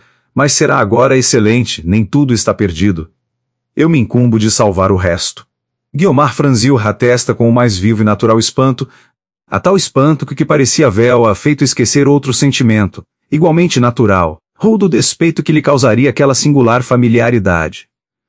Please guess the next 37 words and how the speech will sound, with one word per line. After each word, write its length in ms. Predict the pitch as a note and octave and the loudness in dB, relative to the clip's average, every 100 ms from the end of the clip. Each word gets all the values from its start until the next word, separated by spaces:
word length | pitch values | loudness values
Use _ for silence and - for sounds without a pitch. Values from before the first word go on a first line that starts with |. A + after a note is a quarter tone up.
| _ _ _ | _ _ _
Mas 200 | A#3+ A3+ | -4 0
o 80 | A3 | 0
assombro 360 | G#3+ - C#3+ A2+ | 0 2 0 2
dominou 360 | A2+ G#2+ G#2 | 2 2 0
tudo, 440 | F2+ B2 C3 F#2 - | 0 0 0 -2 -6
Guiomar 540 | G2+ A#2+ D#3+ B2 A#2+ A#2 | -4 0 2 2 2 0
sentiu 420 | - A#2+ - D3 | 0 -2 0 -2
que 120 | C3+ | -2
o 40 | C#3 | -2
que 80 | |
ele 240 | C#3 A#2+ A#2 | 0 2 2
era 200 | C#3 B2 | 2 2
nela 260 | A#2 C3 | 2 2
a 40 | A2 | 2
razão 420 | A#2+ G#2+ A#2+ D3+ | 0 2 2 2
da 100 | D#3 | 2
insistência 800 | D3+ - C#3 C3+ G#2+ - E3+ E3+ | 0 0 -2 0 0 0 0 2
e 80 | C#3 | 2
o 40 | |
desgosto 680 | C#3 C3+ G2+ C#3 D#3 - C3 | 0 0 0 0 0 0 -2
do 80 | A#2+ | 0
resultado. 720 | A#2+ A2 A#2 F#2 C#2+ C2+ F#2 _ _ _ _ _ | 2 0 -2 -2 -4 -8 -16 _ _ _ _ _
A 120 | - G#2 | -6 -2
ruga 360 | G#2+ F3 F#3 | 0 2 2
desfez-se 480 | E3+ E3 - F3 - | 0 0 0 0 0
a 40 | D#3 | -2
pouco 420 | - D3+ D3+ C3+ | 0 0 0 -4
e 40 | |
pouco, 480 | A2 C#3 C#3+ - C#3+ _ _ _ _ _ | 0 0 0 0 -4 _ _ _ _ _
mas 200 | G#2 B2+ | 0 2
a 60 | |
moça 300 | C3+ B2 - | 2 2 2
não 140 | C3+ A2 | 0 2
retirou 440 | A2 G#2+ A2+ C3 | 0 0 2 2
logo 280 | B2 F#2+ F#2+ | 2 2 2
os 140 | F#2 | 2
olhos. 500 | F#2+ D#2 E2 - - | 0 -2 -4 -8 -8